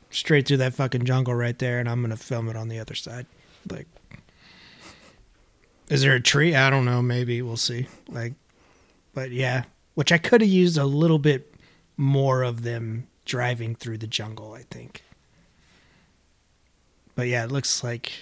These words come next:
like, them coming down that fucking hill with, like, all the mud and shit.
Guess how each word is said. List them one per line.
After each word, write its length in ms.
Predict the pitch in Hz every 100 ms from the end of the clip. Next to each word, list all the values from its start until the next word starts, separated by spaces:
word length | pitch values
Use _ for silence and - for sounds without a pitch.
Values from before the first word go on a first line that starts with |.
| - _ _ _ _ _ _ _ _
like, 140 | 131 -
them 160 | 151
coming 360 | - 160 151 139
down 300 | 143 143 139
that 140 | 127
fucking 440 | - - 117 135 123
hill 380 | 123 139 139 131
with, 100 | 120
like, 160 | 120
all 140 | 135 131
the 100 | 117
mud 440 | 120 123 135 135
and 160 | 127 127
shit. 340 | 120 143